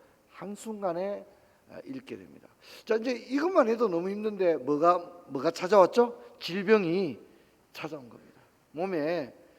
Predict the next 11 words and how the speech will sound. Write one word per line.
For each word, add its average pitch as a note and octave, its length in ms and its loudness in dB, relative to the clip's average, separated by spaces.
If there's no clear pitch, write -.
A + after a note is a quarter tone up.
질병이 G3 520 -4
찾아온 D3+ 340 -8
겁니다. A#2 340 -20
예, A#2 160 -14
그래서, D#3 640 -4
어, C#3 460 -12
기와장으로 D#3 1000 -2
몸을 D#3+ 440 2
끌어야 E3 440 -2
되고, B2+ 260 -10
그죠? C#3+ 320 -18